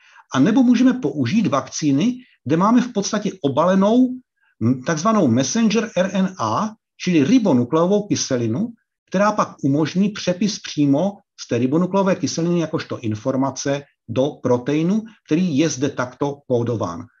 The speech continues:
A my využíváme v současné době v těch vakcínách, které jsou v Evropě schválené, právě informaci genetickou pro ten takzvaný S-protein, to je opět zkrátka z té angličtiny,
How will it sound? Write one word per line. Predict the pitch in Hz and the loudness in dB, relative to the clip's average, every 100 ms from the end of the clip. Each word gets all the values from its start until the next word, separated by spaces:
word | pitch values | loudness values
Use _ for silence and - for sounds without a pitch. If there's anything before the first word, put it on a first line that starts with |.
| _ _ | _ _
A | 120 | 0
my | 117 262 | 4 4
využíváme | 170 196 175 202 220 220 208 | 4 0 0 2 2 2 0
v | |
současné | - 185 190 - 127 | -2 -2 -2 -2 -2
době | 113 113 180 | 0 0 -2
v | 226 _ _ - - | -2 _ _ -20 -2
těch | 160 | -2
vakcínách, | 131 131 - 196 190 | 0 -4 -2 0 0
které | - 180 | -2 -2
jsou | - 170 | -2 -4
v | |
Evropě | - 135 151 - 95 | -4 -4 -4 -4 -6
schválené, | - 117 113 117 123 156 202 - _ _ _ | -6 -4 0 0 0 -2 -6 -12 _ _ _
právě | 165 156 196 220 247 247 - _ _ _ _ _ | -2 0 2 2 2 0 -6 _ _ _ _ _
informaci | 170 180 202 208 208 147 | 0 2 2 0 0 -2
genetickou | 120 139 160 - 180 | 0 -2 -2 -4 -4
pro | 170 139 | -2 -2
ten | 143 | -2
takzvaný | 127 131 131 143 107 - | -2 -4 -2 -2 -2 -6
S-protein, | 127 - 156 160 175 220 220 | -6 -2 -2 0 0 0 -2
to | 156 | -4
je | 135 | -4
opět | 156 156 180 | -6 -4 -4
zkrátka | 180 - 156 - 151 | -4 -2 -2 -2 -6
z | |
té | - 110 | -6 -6
angličtiny, | 113 123 131 - 165 185 | -4 -4 -6 -2 -2 -2